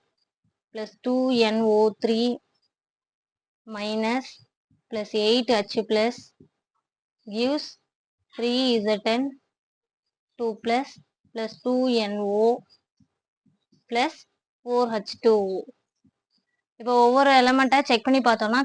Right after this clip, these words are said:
கரெக்டா இருக்கும். சார்ஜும் ஈக்குவலா வரும். பிளஸ் இந்த ஆட்டம்ஸ், எலிமெண்ட் எல்லாமே எப்படி இருக்கும்?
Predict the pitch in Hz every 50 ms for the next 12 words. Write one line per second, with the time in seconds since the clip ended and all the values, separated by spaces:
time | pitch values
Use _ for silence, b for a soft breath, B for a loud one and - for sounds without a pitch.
0 | 254 247 233 226 - - 220 214 202 - 202 202 208 - - 220 214 220 247 233
1 | 220 294 302 294 277 262 240 - - 240 240 240 233 233 233 262 330 392 359 _
2 | _ _ _ _ _ _ _ - 262 254 262 262 262 254 240 233 226 220 220 226
3 | 240 226 - 269 254 233 226 240 226 220 - 233 226 226 240 262 269 269 247 247
4 | 226 233 233 233 240 240 254 269 285 262 233 214 240 233 214 214 - 208 202 196